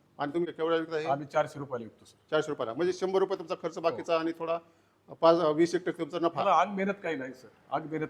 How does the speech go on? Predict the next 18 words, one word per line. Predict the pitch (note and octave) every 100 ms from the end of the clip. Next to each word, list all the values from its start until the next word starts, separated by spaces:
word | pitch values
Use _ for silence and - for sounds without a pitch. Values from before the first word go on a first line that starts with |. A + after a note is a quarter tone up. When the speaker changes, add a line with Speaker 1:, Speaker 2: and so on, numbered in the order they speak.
| D3+
Speaker 2:
काही | C#3+
नाही. | B2+ B2
ह्याची | C#3 -
जी | E3+
क्वालिटी | - F3 F#3+ G3
तेलाची, | G#3 F#3 E3+ - - -
Speaker 1:
हा. | C#3+ A2 -
Speaker 2:
ती | E3
बाकी | E3 E3+
तुमच्या | G3 G3 F#3
कुठल्या | F3+ F#3 G3+
तेलामध्ये | F#3+ F3 D#3+ D3 C#3+
येणार | B2+
नाही. | A#2
Speaker 1:
व्हर्जिन | F3 F#3 G#3 G#3+
Speaker 2:
याला | G#3+ - E3+
Speaker 1:
ऑइल. | F3+ E3+
Speaker 2:
काहीच | A#3+ B3